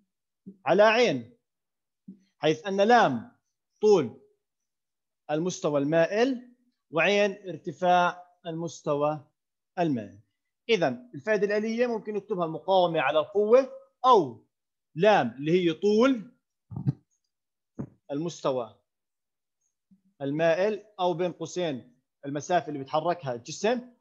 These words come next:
وعين ارتفاع المستوى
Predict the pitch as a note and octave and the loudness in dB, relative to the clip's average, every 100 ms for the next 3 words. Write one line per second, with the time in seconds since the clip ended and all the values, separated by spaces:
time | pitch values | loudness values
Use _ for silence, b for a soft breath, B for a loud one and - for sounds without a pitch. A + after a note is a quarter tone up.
0 | _ D#3 F#3+ A3 G#3 F#3 - F3+ F#3 F#3 | _ -6 -2 -2 -2 -8 -10 -8 0 4
1 | F#3 F3+ - _ _ _ _ _ - _ | 4 2 -2 _ _ _ _ _ -20 _
2 | _ _ _ - D#3+ E3+ C#3+ - D3+ D3 | _ _ _ -8 -8 -8 -12 -6 -2 -2
3 | D3+ | -2